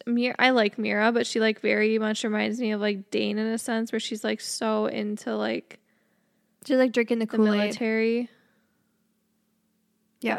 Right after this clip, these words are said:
Speaker 1: But, yeah. So.
Speaker 2: Wild.
Speaker 1: Yep.
Speaker 2: Well, we should discuss the characters. There's a lot of 'em, so we can say to, like, the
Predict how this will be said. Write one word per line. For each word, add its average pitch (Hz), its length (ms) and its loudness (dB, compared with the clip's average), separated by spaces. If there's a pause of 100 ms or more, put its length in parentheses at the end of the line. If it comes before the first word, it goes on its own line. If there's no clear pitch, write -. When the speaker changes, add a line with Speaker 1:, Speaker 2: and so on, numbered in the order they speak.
Speaker 1:
But, - 80 -14 (240)
yeah. - 160 -12 (2500)
So. - 460 -12 (240)
Speaker 2:
Wild. 214 420 -2 (1160)
Speaker 1:
Yep. 247 320 -8 (1400)
Speaker 2:
Well, 233 460 2
we 240 100 2
should 262 160 -6
discuss 277 680 -2
the 233 100 0
characters. 226 880 -2
There's 240 160 2
a 240 60 4
lot 233 220 2
of 208 100 0
'em, 208 380 -2 (200)
so - 160 -8
we 220 60 -2
can 202 200 -4
say 202 260 -6
to, 202 80 -6
like, 202 320 -8
the 202 280 -6